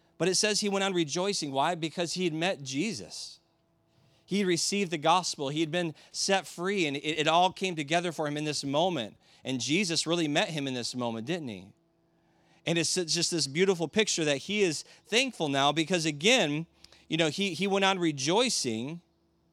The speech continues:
but we have to understand, where was his position up until this point? It was where? It was on the outside. It wasn't such a great deal or such a big deal, as, as wonderful as it was, that,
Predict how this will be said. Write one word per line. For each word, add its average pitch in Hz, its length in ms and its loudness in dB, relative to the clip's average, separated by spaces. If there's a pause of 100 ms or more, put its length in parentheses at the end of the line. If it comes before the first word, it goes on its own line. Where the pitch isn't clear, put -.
(680)
but 180 120 2
we 180 120 4
have 208 180 4
to 220 100 0
understand, 196 640 -2
where 214 180 2
was 233 220 0
his 247 220 -4
position 202 580 -4
up 202 160 -4
until 202 220 -2
this 180 180 -4
point? 220 420 -2
It 165 100 -2
was 165 200 -2
where? 165 320 2
It 147 80 -4
was 143 140 -4
on 185 300 0
the 175 140 -2
outside. 139 840 -2 (1900)
It 175 100 0
wasn't 226 300 4
such 214 240 0
a 190 40 0
great 165 380 2
deal 196 180 4
or 190 100 2
such 196 200 0
a 185 60 0
big 170 220 -2
deal, 190 220 4
as, 165 120 0
as 156 200 -4
wonderful 180 360 0
as 160 120 0
it 147 100 -2
was, 170 340 2
that, 160 260 2